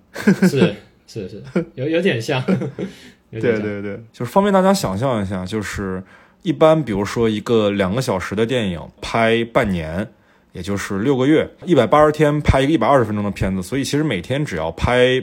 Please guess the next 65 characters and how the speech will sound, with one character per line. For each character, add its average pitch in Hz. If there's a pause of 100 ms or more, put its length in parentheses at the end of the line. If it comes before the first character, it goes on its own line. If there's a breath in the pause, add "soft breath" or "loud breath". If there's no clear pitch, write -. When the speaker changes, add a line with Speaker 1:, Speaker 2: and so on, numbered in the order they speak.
Speaker 2:
不 123
到 151
一 156
分 151
钟 190
的 202
素 110
材 92
就 90
可 85
以 85
了， 64
这 123
是 110
一 104
个 113
正 143
经 95
的 92
院 123
线 117
片 95
的 92
一 90
个 90
流 82
程。 78 (520 loud breath)
而 151
且 156
院 170
线 165
片 147
的 139
其 135
实 143
比 85 (160)
像 -
陈 113
云 127
现 143
在 131
面 135
临 117
的 127
一 123
个 123
短 95
片 117 (200)
拍 165
摄 180
要 170
更 170
加 175
轻 190
松， 98 (460 loud breath)
因 165
为 185
院 208
线 180
片 175
可 165
以 151
比 98
如 95
说 120